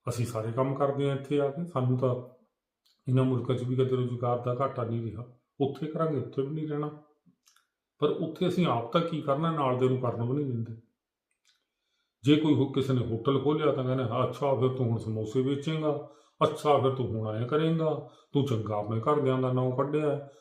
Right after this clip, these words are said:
ਤੂੰ ਆਪਣੇ ਬਜ਼ੁਰਗਾਂ ਦਾ ਨਾਂ ਖਰਾਬ ਕਰਤਾ।" ਅਸੀਂ ਕਹਿ ਕੇ ਸਗੋਂ ਉਹਨੂੰ ਵੀ ਡਿਸਕਰੇਜ ਕਰਦੇ ਹਾਂ, ਉੱਥੇ ਵੀ ਨਹੀਂ ਕਰਨ ਦਿੰਦੇ। ਤੇ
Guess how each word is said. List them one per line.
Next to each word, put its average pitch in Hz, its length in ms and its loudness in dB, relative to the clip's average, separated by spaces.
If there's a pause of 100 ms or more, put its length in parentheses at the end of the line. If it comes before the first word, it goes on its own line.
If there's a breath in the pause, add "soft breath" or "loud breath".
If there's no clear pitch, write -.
(140)
ਤੂੰ 131 180 4
ਆਪਣੇ 113 160 0
ਬਜ਼ੁਰਗਾਂ 107 560 -2
ਦਾ 120 120 2
ਨਾਂ 131 400 2
ਖਰਾਬ 135 360 2
ਕਰਤਾ।" 127 540 -2 (320 loud breath)
ਅਸੀਂ 135 200 -2
ਕਹਿ 139 200 -2
ਕੇ 156 100 -2
ਸਗੋਂ 131 280 0
ਉਹਨੂੰ 123 220 0
ਵੀ 135 120 0
ਡਿਸਕਰੇਜ 117 440 -4
ਕਰਦੇ 123 260 -2
ਹਾਂ, 139 160 -4
ਉੱਥੇ 131 260 -4
ਵੀ 143 140 -2
ਨਹੀਂ 160 120 0
ਕਰਨ 127 260 2
ਦਿੰਦੇ। 127 420 0 (680 soft breath)
ਤੇ 143 120 6